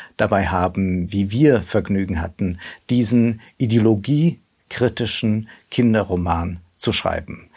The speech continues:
Empfohlen ab zehn Jahre, also Ideologiekritik für klein und groß. Kommen wir nun zu It Ends With Us. Der Film spielt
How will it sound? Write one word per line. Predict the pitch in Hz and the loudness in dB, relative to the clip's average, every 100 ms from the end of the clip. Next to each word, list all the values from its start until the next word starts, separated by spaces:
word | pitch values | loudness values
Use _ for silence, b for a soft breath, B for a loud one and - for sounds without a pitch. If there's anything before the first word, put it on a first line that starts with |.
| B B | B B
Empfohlen | 110 - 135 143 131 120 b b | -2 2 4 4 4 0 b b
ab | - 110 - | -6 -6 -6
zehn | - 107 92 | -4 -2 0
Jahre, | 87 92 104 110 110 - - | 0 0 -2 -2 -6 -8 -8
also | 104 101 101 95 - | -4 -2 0 -2 -4
Ideologiekritik | 107 95 87 90 110 107 - 92 98 90 - b b | -4 -2 -2 -4 -4 -6 -6 -4 -4 -4 -10 b b
für | - - 113 101 101 _ | -10 0 2 2 -2 _
klein | - 90 78 73 - - | -8 -4 -4 -6 -12 -10
und | 110 98 | -8 -6
groß. | - 95 - - - _ _ _ B B B B | -2 -2 -2 -8 -8 _ _ _ B B B B
Kommen | - 151 | 2 4
wir | 135 | 4
nun | 143 151 151 b b | 6 4 2 b b
zu | - - 123 120 - | -2 2 2 2 -2
It | 131 104 | -2 0
Ends | 95 95 87 - - - | 0 -2 0 -2 -2 -2
With | 113 101 | 0 2
Us. | 92 - - - - B B B B B B | 0 2 2 2 0 B B B B B B
Der | 123 120 110 - - | 6 6 4 -2 -4
Film | - 147 170 175 - | 2 4 6 4 2
spielt | - - 131 113 | -6 0 2 2